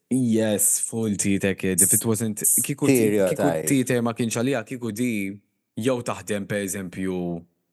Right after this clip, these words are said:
Speaker 1: jinnaf wara l-cash.
Speaker 2: Eżatt.
Speaker 1: Customer care, l-epic. Jek, dak it-tip. So
Speaker 2: I mean, I, I didn't hate the look. It was, it was okay. It
Speaker 1: I
Speaker 2: was
Speaker 1: didn't hate the
Speaker 2: cute.
Speaker 1: look. It was cute, but it, it felt safe as well.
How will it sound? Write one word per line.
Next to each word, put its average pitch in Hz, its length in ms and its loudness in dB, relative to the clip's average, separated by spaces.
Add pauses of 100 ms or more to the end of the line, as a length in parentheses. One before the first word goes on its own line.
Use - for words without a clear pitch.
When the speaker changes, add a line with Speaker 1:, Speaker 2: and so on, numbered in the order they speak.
(240)
Speaker 1:
jinnaf 104 640 -4
wara 98 300 -2
l-cash. - 460 -6 (1120)
Speaker 2:
Eżatt. 92 680 0
Speaker 1:
Customer 101 440 -4
care, 101 260 -4
l-epic. 104 400 -4 (240)
Jek, 104 200 0
dak 101 140 -4
it-tip. 104 380 -4 (2000)
So 110 380 -2
Speaker 2:
I 143 120 4
mean, 160 240 0
I, 151 340 0
I 156 140 2
didn't 143 360 0
hate 104 220 -2
the 104 60 0
look. 87 240 -2
It 101 80 -16
was, 98 420 -4 (100)
it 107 80 -4
was 110 140 -2
okay. 82 360 -2
It - 80 -6
Speaker 1:
I - 40 -2
Speaker 2:
was 127 120 -2
Speaker 1:
didn't 135 80 -8
hate 165 200 -2
the 107 60 -6
Speaker 2:
cute. 95 120 -4
Speaker 1:
look. 92 180 -8
It 107 120 -10
was 110 180 -4
cute, 98 360 -4
but 98 140 -6
it, 104 240 -6
it 107 160 -6
felt 101 280 -4
safe 85 380 0
as 90 160 -4
well. 80 320 -6